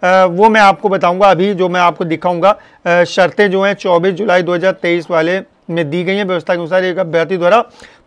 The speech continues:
पांच विद्यालयों में शिक्षक के चयन हेतु आवेदन कर सकते हैं। तो आप एक साथ पांच आवेदन कर सकते हैं, पांच विद्यालयों में आप इस पद के लिए आवेदन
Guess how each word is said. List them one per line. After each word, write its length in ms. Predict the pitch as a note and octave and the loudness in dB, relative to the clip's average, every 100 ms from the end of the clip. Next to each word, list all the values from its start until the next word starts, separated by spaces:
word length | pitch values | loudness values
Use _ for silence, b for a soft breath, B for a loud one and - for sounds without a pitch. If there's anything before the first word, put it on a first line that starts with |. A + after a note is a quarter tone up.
| G#3 | 0
पांच 340 | G#3 B3+ A3+ | 4 2 2
विद्यालयों 400 | A3+ F3 G3 G3 | 0 4 4 4
में 140 | G#3+ | -2
शिक्षक 360 | G#3+ G#3 - G#3 | -6 -8 -8 -6
के 100 | G#3 | -6
चयन 280 | - F#3+ F3 | -4 -4 -4
हेतु 200 | E3 G#3 | -2 0
आवेदन 400 | F3+ F3 F3 F#3+ | 0 0 -4 -4
कर 120 | F3 | -6
सकते 280 | E3+ D#3 F3+ | -8 -10 -8
हैं। 180 | D#3+ - b b b - | -10 -12 b b b 0
तो 60 | |
आप 360 | F#3+ G#3 B3+ - | 4 6 4 -2
एक 320 | A3 A#3 C4+ | -2 0 0
साथ 240 | - A#3+ | 0 0
पांच 520 | B3 _ A#3 B3 C4+ A#3+ | -2 _ -4 -2 0 2
आवेदन 380 | G#3 G#3 G3+ | 0 0 -6
कर 140 | F#3 E3 | -4 -6
सकते 220 | D#3+ A3+ | -6 -8
हैं, 100 | A#3 | -8
पांच 380 | - A#3+ C4+ A3 | -4 -2 -2 -2
विद्यालयों 460 | G3+ D#3 E3+ F3 | -4 0 0 0
में 160 | F3+ G#3+ | -4 -6
आप 360 | E3+ F3 G3 - _ b b - | -4 -2 -2 -4 _ b b -2
इस 220 | B3+ - _ | -2 -2 _
पद 260 | F#3+ F3+ D#3 | -6 -4 -4
के 80 | F3+ | -4
लिए 340 | E3+ F#3 A#3+ B3+ b b - | -2 -4 -6 -8 b b -2
आवेदन 500 | F3 F3 F3+ A3 | -2 0 -2 -4